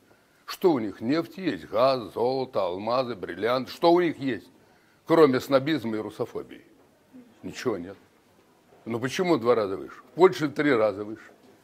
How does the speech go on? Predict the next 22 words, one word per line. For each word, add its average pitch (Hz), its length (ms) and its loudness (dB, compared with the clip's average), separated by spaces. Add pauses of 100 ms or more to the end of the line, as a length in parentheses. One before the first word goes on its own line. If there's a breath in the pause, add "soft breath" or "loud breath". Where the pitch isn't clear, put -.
(260)
Почему 175 360 -2
в 156 60 0
Германии, 160 480 4
во 135 140 6
Франции 139 480 2
в - 80 -12
пять-десять 131 640 -2
раз 101 220 -4
выше? 90 260 -14 (1700)
Потому 95 260 -8
что - 160 -10
хозяйствует 120 800 2
из 107 140 -10
рук 127 260 0 (140)
вон 95 260 -6
отвратительно. 123 760 -4 (420 soft breath)
Основные 139 580 4
средства 117 500 -2
и 98 60 -8
финансы 117 580 -2
захапала 101 600 0
олигархия 98 760 -4